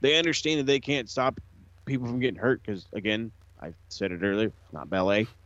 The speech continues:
You're gonna get hurt. But I think what it is, is they're realizing, hey, maybe,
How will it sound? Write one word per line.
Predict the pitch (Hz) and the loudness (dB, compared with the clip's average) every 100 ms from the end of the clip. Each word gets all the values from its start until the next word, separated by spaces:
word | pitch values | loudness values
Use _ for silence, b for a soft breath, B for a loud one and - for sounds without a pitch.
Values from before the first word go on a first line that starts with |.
| - | -12
You're | 76 | -10
gonna | 87 90 90 | -4 -4 -2
get | 98 | -2
hurt. | 90 123 - - - - - - - - - - - - - - - | 2 0 0 -20 -20 -20 -20 -20 -20 -20 -20 -20 -20 -20 -20 -20 -10
But | - 113 98 - | -4 -2 -4 -4
I | 113 | 0
think | 147 135 | 2 4
what | 143 | 4
it | 135 | 6
is, | 143 120 | 6 4
is | 117 104 | 0 -2
they're | 107 | -4
realizing, | 101 120 123 120 120 113 107 98 | 0 2 4 4 4 2 -2 -6
hey, | 101 95 | -6 -4
maybe, | 101 104 117 110 98 | -2 0 2 2 0